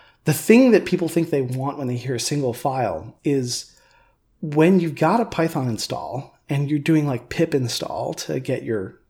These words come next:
tools installed, the problem with that isn't that it's multiple files, it's that it's sharing all kinds of files.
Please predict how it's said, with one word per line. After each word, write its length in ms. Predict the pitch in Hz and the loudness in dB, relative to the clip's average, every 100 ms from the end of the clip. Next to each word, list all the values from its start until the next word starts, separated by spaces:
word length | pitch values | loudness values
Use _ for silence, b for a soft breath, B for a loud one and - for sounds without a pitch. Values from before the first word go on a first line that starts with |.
| - | -4
tools 280 | - 180 143 | 6 6 6
installed, 500 | 123 - 104 - - B B | 0 -4 -6 -8 -14 B B
the 80 | - | -4
problem 360 | - 220 349 | 2 6 6
with 120 | 240 | 6
that 200 | 185 160 | 4 0
isn't 200 | 160 156 | 0 0
that 100 | 165 | 0
it's 140 | 147 - | -2 -2
multiple 360 | 135 160 - | -2 -2 -4
files, 520 | 123 117 131 196 247 - | -6 -4 -2 -2 -4 -6
it's 180 | 151 - | -6 2
that 140 | 180 | 4
it's 140 | 175 175 | 4 2
sharing 720 | - - 202 196 190 156 120 | -2 -2 2 2 4 2 0
all 140 | 90 | -4
kinds 320 | - 98 110 | -8 -10 -12
of 60 | - | -8
files. 500 | - - - - | -8 -8 -10 -12